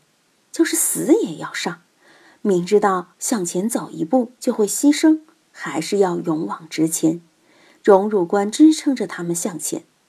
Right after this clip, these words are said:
但这些还不叫大勇。真正的大勇是能系天下安危，是不伤害人的。那些舞枪弄棍伤害人的，未必就叫勇敢。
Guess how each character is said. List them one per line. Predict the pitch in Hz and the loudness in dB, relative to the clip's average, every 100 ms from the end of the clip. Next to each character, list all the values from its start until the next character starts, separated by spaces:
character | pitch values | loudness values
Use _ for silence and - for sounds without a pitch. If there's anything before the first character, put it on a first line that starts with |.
| _ _ | _ _
但 | - 339 | 0 0
这 | 359 262 | 0 -2
些 | - 247 247 _ _ | -2 -2 -4 _ _
还 | - 180 | -10 -8
不 | 170 160 156 | -4 -4 -4
叫 | 294 - | -4 -4
大 | - - - | -8 -14 -16
勇。 | - - _ _ _ _ _ _ _ _ | -20 -20 _ _ _ _ _ _ _ _
真 | 294 302 330 | 4 6 4
正 | 320 | -2
的 | 175 | -2
大 | 170 175 | -6 -6
勇 | 147 160 - _ - | -4 -4 -8 _ -8
是 | - 202 | -2 0
能 | 185 196 | 0 -2
系 | - 196 180 - | -4 -4 -6 -10
天 | - 220 | -8 -6
下 | 214 - - - | -6 -8 -8 -6
安 | 226 247 | -4 -2
危， | 247 247 - _ _ | -2 -4 -10 _ _
是 | - - | -4 0
不 | - - 226 | 0 0 -6
伤 | 180 175 | -4 -6
害 | 165 170 147 | -6 -8 -10
人 | - - | -12 -12
的。 | - - _ _ _ _ _ - | -12 -12 _ _ _ _ _ 6
那 | 320 | 6
些 | 302 311 311 - - | 6 4 2 0 -10
舞 | - 185 - | -6 -4 -6
枪 | - 262 294 | -4 2 4
弄 | 349 247 | 6 2
棍 | 220 339 220 | 4 4 4
伤 | - | 0
害 | 302 330 | -2 -2
人 | 185 170 - | -4 -6 -6
的， | - 262 _ _ _ - | -8 -8 _ _ _ -6
未 | 240 175 | -4 -4
必 | 170 180 | -4 -6
就 | - 165 | -6 -10
叫 | 151 165 | -10 -8
勇 | 156 - | -8 -10
敢。 | 170 170 | -10 -14